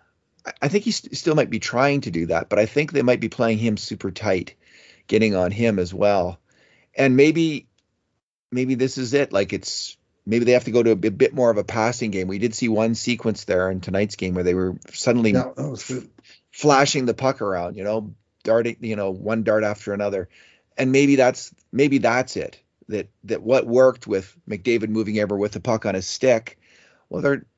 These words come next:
Speaker 1: they're, they know that's gonna happen now, and they're, they're, they're looking for him to go over and then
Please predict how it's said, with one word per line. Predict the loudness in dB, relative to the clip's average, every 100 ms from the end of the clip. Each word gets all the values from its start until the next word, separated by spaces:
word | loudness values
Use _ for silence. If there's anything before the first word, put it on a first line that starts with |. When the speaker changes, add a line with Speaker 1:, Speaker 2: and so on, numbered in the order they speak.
| _ _ _ _
Speaker 1:
they're, | -6 -6 -10 -20 -20 _ 0
they | 4
know | 6
that's | 6 4
gonna | 0 -2
happen | -2 -4 -4 -8
now, | -12 -16 _ _ _ _ -10
and | -6 -4 -2
they're, | 0 2 0 -4 -6
they're, | -6 -6 _ -4
they're | 0
looking | 4 2 2
for | -4 -2
him | -2
to | -2 -6 -12 _ _ _ _ 2
go | 4
over | 6 6
and | 4
then | 2 -2